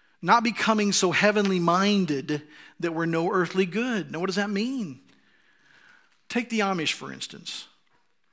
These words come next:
In an effort to have holy and godly lives, they have removed themselves from society so far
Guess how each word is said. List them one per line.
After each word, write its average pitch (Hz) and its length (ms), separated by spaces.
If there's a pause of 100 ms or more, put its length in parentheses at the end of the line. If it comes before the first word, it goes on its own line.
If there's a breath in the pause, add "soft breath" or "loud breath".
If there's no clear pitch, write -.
(460 loud breath)
In 202 140
an 208 120
effort 247 460
to 214 80
have 170 220
holy 233 520
and 196 140
godly 190 360
lives, 156 600 (340 loud breath)
they 202 140
have 190 180
removed 190 480
themselves 226 480
from 226 160
society 156 720
so 220 380
far 165 720